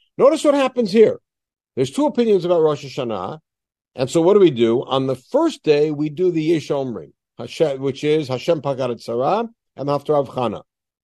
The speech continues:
And Lamachar, what do we do the next day? Out of nowhere, by Elohim Nisat Abraham, the Akedah.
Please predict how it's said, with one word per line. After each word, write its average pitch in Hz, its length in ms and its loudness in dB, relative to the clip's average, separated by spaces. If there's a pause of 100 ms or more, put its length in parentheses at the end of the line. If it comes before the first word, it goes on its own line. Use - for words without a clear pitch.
(380)
And 151 160 2
Lamachar, 139 720 4
what 175 120 2
do 185 40 2
we 175 100 4
do 147 140 -2
the 127 80 -2
next 107 320 -6
day? 123 320 -2 (100)
Out 311 220 -6
of 311 100 -2
nowhere, 277 680 4
by 135 180 -2
Elohim 180 300 -2
Nisat 208 420 -6
Abraham, 208 340 -6
the 120 100 -6
Akedah. 131 480 -6